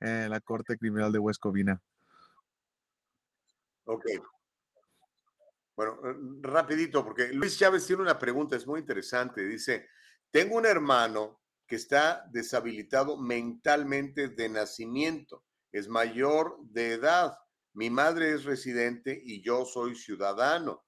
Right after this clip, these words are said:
Speaker 2: Ya metí una aplicación para traer a mi hermano hace veintidós años. ¿Hay algo especial que se pueda hacer con mi hermano médicamente, mentalmente incapacitado? Gracias."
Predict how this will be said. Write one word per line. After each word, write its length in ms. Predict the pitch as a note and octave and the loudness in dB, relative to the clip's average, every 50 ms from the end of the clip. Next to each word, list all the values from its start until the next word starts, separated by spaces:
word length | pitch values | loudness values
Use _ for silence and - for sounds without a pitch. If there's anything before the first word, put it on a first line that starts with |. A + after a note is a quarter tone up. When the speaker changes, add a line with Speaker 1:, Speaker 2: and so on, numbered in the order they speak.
| _ _ _ _ _ _ _ | _ _ _ _ _ _ _
Speaker 2:
Ya 200 | - G2 B2 D3 | -2 0 0 2
metí 240 | E3+ F3 E3 - E3 | 2 0 -4 -4 -4
una 140 | E3 E3+ E3 | -2 0 0
aplicación 640 | D#3 - B2 A#2+ - A#2 A2 G#2 - - C3+ C#3 C3+ | 0 0 -4 -6 -2 0 0 0 0 -4 -6 -4 -2
para 240 | C#3+ A#2+ A2+ G#2+ - | 0 2 2 2 2
traer 240 | G#2+ A2 A#2 A#2+ B2 | 0 0 2 2 2
a 80 | A#2 | 0
mi 140 | A2+ G#2+ G#2 | 0 -2 -4
hermano 480 | G2+ G#2 G#2 G#2+ A#2 A#2+ B2+ B2+ A#2+ A#2+ | -2 -2 -2 0 0 0 0 0 0 0
hace 340 | A#2 A#2 - A#2 G2+ F#2 - _ | -2 -2 -4 -6 -6 -6 -4 _
veintidós 680 | C3 C#3+ D#3+ F3+ F3+ F3 F3 - A#2+ G2+ A2 A2+ - - | 0 2 2 0 -2 -8 -10 -10 -8 -6 -6 -6 -4 -2
años. 540 | A#2 A2+ A2 A#2 B2 C#3 C#3 - - _ _ _ _ _ _ _ | -2 -2 -2 -2 -4 -8 -10 -12 -16 _ _ _ _ _ _ _
¿Hay 180 | - A#2+ C3 C#3 - _ _ _ _ _ _ _ _ _ _ _ _ _ _ _ _ _ _ - D3+ | 2 2 2 2 2 _ _ _ _ _ _ _ _ _ _ _ _ _ _ _ _ _ _ 2 4
algo 200 | D#3 D#3+ D#3 D#3 | 4 4 2 0
especial 460 | B2+ - - A#2 - - C3 C#3 C#3+ | -4 -4 -6 -8 -4 -2 -2 -2 -2
que 100 | C#3 C#3 | -4 -6
se 160 | A#2+ - A2+ - | -6 -6 -6 -6
pueda 280 | - B2+ C3 C3+ C3 | -4 -2 0 0 0
hacer 200 | B2 B2 B2+ C3 | -2 -4 -6 -8
con 180 | - C3+ A#2+ G#2+ | -6 -6 -8 -6
mi 80 | G2+ | -6
hermano 280 | G2 G2 G2+ G#2+ A2 B2+ | -6 -4 -4 -4 -4 -6
médicamente, 1040 | A#2 A2 A2 A2+ A2 A2+ A2 B2 A#2+ - A#2 G#2 A2 A#2 A#2+ A#2+ A#2+ - C3 B2 B2 | -8 -8 -4 -2 -2 -2 -2 -4 -4 -4 -4 -2 -2 -4 -6 -6 -2 -2 0 0 0
mentalmente 920 | A2+ G#2 G2+ G2 - A#2+ A2+ A2+ A#2 A#2+ A#2 A#2 - B2+ A2 G#2 F#2+ - A2+ | -2 -6 -8 -4 -2 -2 0 0 -2 -6 -6 -4 -2 0 0 0 -2 -6 -10
incapacitado? 1160 | G#2 - - G#2 - A#2 A2 - A2+ G#2 - A#2+ A2+ A#2 B2 D3 G3 - - - - - - - | -4 0 0 2 4 2 0 0 -2 0 4 6 8 8 8 6 4 0 -6 -14 -20 -20 -6 2
Gracias." 680 | A2 A2 A#2 A2+ - D3+ D#3+ F3 F3+ - - - - | 4 6 6 4 4 0 -4 -4 -4 -6 -10 -16 -16